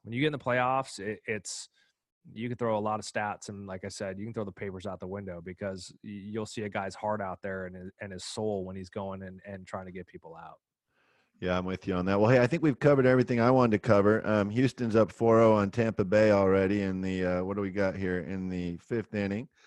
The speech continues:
Speaker 2: Um, we're not looking forward to, uh, any other series other than the one we're playing, but I'm excited for tonight's game, and we get the late game. It's gonna be a good Friday night.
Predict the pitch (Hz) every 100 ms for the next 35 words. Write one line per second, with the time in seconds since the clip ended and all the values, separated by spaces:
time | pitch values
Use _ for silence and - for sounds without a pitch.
0 | _ - _ _ - 107 104 104 98 98
1 | 110 123 113 113 117 101 110 107 101 110
2 | 104 98 98 85 98 95 92 - 110 110
3 | 110 98 - 113 104 98 98 101 101 101
4 | 98 90 101 107 107 95 110 113 - 110
5 | 110 - 104 104 104 101 - 110 107 101
6 | 110 104 95 107 120 98 117 117 101 104
7 | 90 117 101 117 110 101 101 104 82